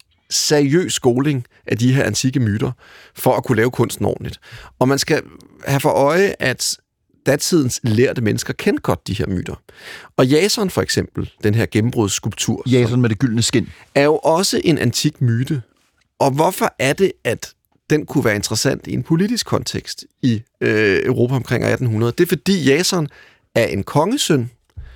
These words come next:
Speaker 1: men som for at kunne vinde sin kongeværdighed,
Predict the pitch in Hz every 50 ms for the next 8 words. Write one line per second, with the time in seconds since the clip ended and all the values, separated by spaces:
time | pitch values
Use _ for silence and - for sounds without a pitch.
0 | - _ _ _ _ _ _ _ _ _ - 151 147 147 143 135 131 - - -
1 | - 156 143 135 131 - - - - - 165 170 147 147 - - 156 139 120 123
2 | 139 151 175 208 220 196 - - - - - 156 139 110 98 - - 123 131 160
3 | 208 226 180 123 87 87 95 104 107 113 110 -